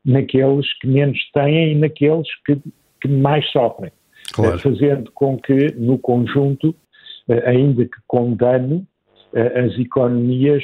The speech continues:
Speaker 1: tenham, enfim, uma geração menor de exclusão, de situações dramáticas no plano social, eh, de situações que nós não gostamos de ver em economias desenvolvidas, mesmo quando o contexto económico é negativo.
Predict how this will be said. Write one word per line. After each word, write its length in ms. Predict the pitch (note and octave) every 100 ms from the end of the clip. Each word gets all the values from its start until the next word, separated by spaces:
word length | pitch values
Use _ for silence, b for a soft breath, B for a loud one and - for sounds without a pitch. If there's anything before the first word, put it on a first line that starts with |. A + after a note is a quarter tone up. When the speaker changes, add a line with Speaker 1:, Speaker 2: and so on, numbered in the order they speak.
| -
Speaker 1:
tenham, 640 | C3 B2+ C#3 D3 C3+ B2 B2 _ _ - - A2+
enfim, 220 | A2 B2+
uma 240 | A#2 A#2
geração 720 | G#2 C3+ A#2 A2+ C3+ B2 A#2+ G2+ -
menor 480 | A2+ A#2+ B2 A#2
de 160 | A2 -
exclusão, 800 | - - A2+ A2 C3+ D3 D3+ D3 - _ B B B
de 120 | A#2+ -
situações 640 | B2+ - A#2+ - C3 A2+
dramáticas 720 | G#2+ A2 A2+ A#2+ - G2+ G#2+ G2+
no 140 | G2
plano 340 | F#2 G#2+ G#2+ G2+
social, 680 | - A2 - C3 C#3 C3+ - b b b b
eh, 320 | A#2 A#2 A#2 A#2+ A2+
de 160 | A#2+
situações 680 | - B2+ B2 B2 C#3 C#3 C#3 - -
que 60 |
nós 440 | C3 A#2+ C#3 D3+ -
não 240 | B2+ B2
gostamos 560 | A2 - - B2+ B2 G#2
de 80 | G#2+
ver 300 | G#2+ B2+ B2+ B2
em 140 | C3 C3
economias 680 | A#2+ C3 B2+ B2 C3 A#2 F#2
desenvolvidas, 840 | A#2+ G#2 A2+ G#2+ G#2+ B2+ B2 C#3+ -
mesmo 300 | B2+ C#3 C3 -
quando 240 | C3 A#2+
o 40 |
contexto 500 | B2 B2+ A#2+ C3 -
económico 540 | B2+ - C3 C3+ C#3+ -
é 80 | C3+
negativo. 440 | C3 D3+ - G#2